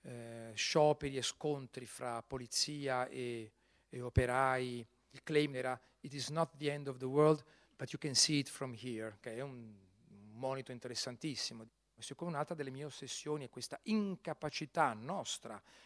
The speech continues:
di vedere bene, vedere con chiarezza, più in termini, come dire, etici che, come dire,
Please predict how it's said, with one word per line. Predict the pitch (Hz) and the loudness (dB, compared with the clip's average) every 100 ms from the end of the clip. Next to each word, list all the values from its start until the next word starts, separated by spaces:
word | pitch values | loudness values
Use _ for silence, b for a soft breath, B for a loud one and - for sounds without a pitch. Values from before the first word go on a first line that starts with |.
| b | b
di | 151 147 | -8 0
vedere | 151 156 214 165 131 | 2 6 8 8 6
bene, | 120 127 113 110 | 2 0 0 -6
vedere | 117 127 156 | -6 -4 -4
con | 131 127 | -4 -10
chiarezza, | - 127 127 110 - 113 | -8 -4 -4 -2 -2 -4
più | - | -8
in | 120 | -12
termini, | 110 117 120 120 117 110 _ b b b | -8 -8 -8 -8 -8 -10 _ b b b
come | - 117 113 | -14 -12 -10
dire, | 110 104 104 101 101 104 104 | -10 -8 -8 -8 -10 -12 -10
etici | 107 143 147 156 135 - 135 | 2 4 4 2 2 2 2
che, | - 117 107 | -2 -6 -8
come | 107 127 | -12 -12
dire, | 117 120 107 104 | -10 -8 -8 -8